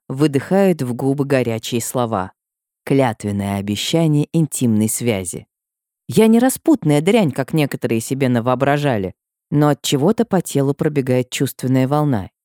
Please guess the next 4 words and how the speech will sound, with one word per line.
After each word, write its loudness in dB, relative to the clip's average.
и 4
закрадывается 2
пошлая 0
мыслишка. -2